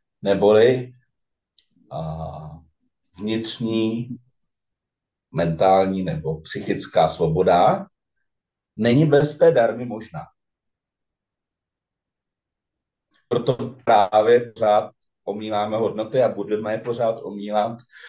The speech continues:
i z toho důvodu, že naše společnost na ně málo dbá. Tak ta dharma není úplně marná. Kdo přijede k dharmě,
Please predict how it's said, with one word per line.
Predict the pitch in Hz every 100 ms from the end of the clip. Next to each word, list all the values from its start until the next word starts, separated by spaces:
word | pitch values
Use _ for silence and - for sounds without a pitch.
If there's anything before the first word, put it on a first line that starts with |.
| - - - _ _
i | 143
z | 131
toho | 156 156 143
důvodu, | 123 113 110 113
že | 127
naše | 120 117 135
společnost | - 110 110 117 117 -
na | 107
ně |
málo | 117 113
dbá. | 117 117 135 - - _ _ _ _ _ _ _ _ _ _ _ _ - - - - - - - - _ _ _ -
Tak | -
ta | 185
dharma | 180 147 147 165 160 180 - _ _ _ _ _ _
není | - 127 131
úplně | 131 - 117
marná. | 101 87 92 80 78 - _ _ _ _ _ _ _ _ _ _ _ _ _ _ _
Kdo | - 123
přijede | - 160 151
k | 120
dharmě, | 113 117 123 135